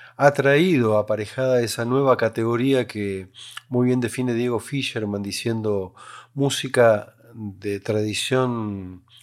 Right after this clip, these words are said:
popular para ser escuchada, no que está dedicada al entretenimiento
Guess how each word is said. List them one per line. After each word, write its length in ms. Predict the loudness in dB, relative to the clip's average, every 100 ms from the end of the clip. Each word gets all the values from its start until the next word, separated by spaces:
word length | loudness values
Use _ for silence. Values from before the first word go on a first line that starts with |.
| -2
popular 720 | 0 2 4 4 4 2 -10 _ _ _ _ _ _ _ _
para 180 | 4 4
ser 180 | 2 -4
escuchada, 840 | -8 -12 -10 -8 -10 -14 -20 -20 _ _ _ _ _ _ 0
no 200 | 2 2
que 80 | 2
está 180 | 2
dedicada 400 | 4 4 0 0
al 100 | 0
entretenimiento 1120 | -2 -8 -10 -8 -8 -4 -2 -2 -4 -8 -10